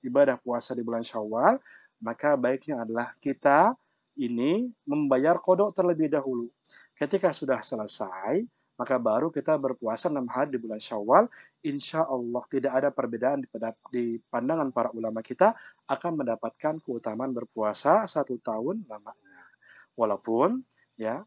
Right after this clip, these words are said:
ketika kita pun, ketika punya waktu yang sedikit, karena ternyata qadarullah wanita haid, ternyata di bulan Syawal haid lagi, hanya tersisa beberapa hari nih, misalkan enam hari, kemudian dia pun bingung apakah Syawalan terlebih dahulu ataukah mengqadha Ramadannya,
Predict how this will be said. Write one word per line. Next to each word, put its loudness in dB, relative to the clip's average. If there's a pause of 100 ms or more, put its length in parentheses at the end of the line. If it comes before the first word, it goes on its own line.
(100)
ketika 2
kita 4
pun, -2
ketika -2
punya 4
waktu 2
yang 4
sedikit, -4 (560)
karena 0
ternyata -4
qadarullah 2 (240)
wanita 2 (160)
haid, 2
ternyata -4
di 0
bulan -2
Syawal 2
haid 0
lagi, 4 (480)
hanya 4
tersisa 0
beberapa 4
hari 4
nih, 2 (560)
misalkan -2
enam 2
hari, 2
kemudian -2
dia 2
pun -2
bingung 0
apakah 2
Syawalan 4
terlebih 0
dahulu 2
ataukah 0
mengqadha -2
Ramadannya, 2